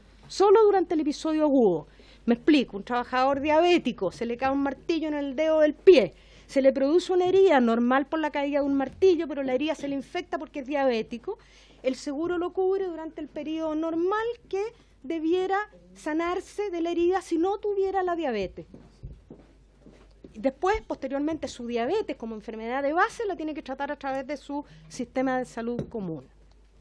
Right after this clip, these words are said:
Respecto a las estadísticas, también se ha dicho que en Chile no hay muchas enfermedades profesionales, que no se reconocen, que tenemos menos que en otros países. Señalarles que al menos en dos estudios, ese, ese, el de la derecha con las,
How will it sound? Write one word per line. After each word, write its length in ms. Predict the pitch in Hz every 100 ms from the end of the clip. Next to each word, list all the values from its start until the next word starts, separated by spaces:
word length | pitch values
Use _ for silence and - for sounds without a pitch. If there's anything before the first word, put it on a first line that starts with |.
| - _ _ _ _ _ _ _ - - - - -
Respecto 380 | 269 277 359 403
a 40 |
las 80 | 370
estadísticas, 640 | 330 - 294 381 381 381 359
también 280 | 285 294 302
se 120 | 294
ha 20 |
dicho 260 | 294 285 285
que 60 |
en 140 | 285 -
Chile 380 | 294 285 285 - _ -
no 200 | 262 269
hay 160 | 285
muchas 320 | 269 277 262
enfermedades 360 | 247 254 247 254
profesionales, 680 | 247 - 277 302 330 320 294
que 80 | 240
no 100 | 247
se 120 | 254
reconocen, 540 | 247 262 311 311 277
que 120 | 262
tenemos 260 | 254 247 254
menos 240 | 247 254
que 80 | -
en 60 | 254
otros 180 | 247 277
países. 500 | 349 381 392 - 427 - - - - - _
Señalarles 580 | - 277 277 285 311 294
que 200 | 285 269
al 140 | 254
menos 320 | 269 294 302 285
en 180 | 262
dos 140 | 240 311
estudios, 720 | 330 320 339 349 349 370 370
ese, 380 | 277 - 311 285
ese, 420 | 277 269 277 269
el 100 | 247
de 80 | 254
la 140 | 262 262
derecha 400 | 262 320 - 294
con 180 | 269
las, 100 | 262